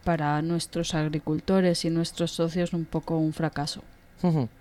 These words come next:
Speaker 1: Eh, dicho esto, si se quiere volver a exponer esta sección, se podría mirar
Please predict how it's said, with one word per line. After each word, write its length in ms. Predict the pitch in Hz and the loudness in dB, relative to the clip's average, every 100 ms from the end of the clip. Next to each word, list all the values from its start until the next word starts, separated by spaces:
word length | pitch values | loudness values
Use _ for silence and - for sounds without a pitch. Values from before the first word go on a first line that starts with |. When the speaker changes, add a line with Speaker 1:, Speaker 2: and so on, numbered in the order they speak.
| - - - - - - - - - - - - - - | -20 -20 -20 -20 -20 -18 -20 -20 -20 -20 -20 -20 -20 -4
Speaker 1:
Eh, 440 | 208 190 185 180 170 | 2 4 6 6 4
dicho 320 | 202 - 226 | 2 4 4
esto, 480 | 233 - 226 214 214 | 4 2 2 4 4
si 240 | - 196 | 0 0
se 300 | - - 165 | 0 0 -2
quiere 340 | - 196 196 | 2 2 4
volver 400 | 196 180 180 196 | 4 6 6 4
a 60 | 185 | 2
exponer 840 | 175 - - 160 160 185 180 175 | 0 -4 -4 0 2 2 4 4
esta 500 | 180 180 - 175 170 | 4 2 -2 0 0
sección, 760 | 165 - 160 - - 208 175 160 | 0 -4 -6 -6 2 2 4 6
se 140 | 160 160 | 6 4
podría 460 | 165 165 175 180 | 0 0 2 2
mirar 560 | 175 175 190 196 185 | 2 0 4 4 4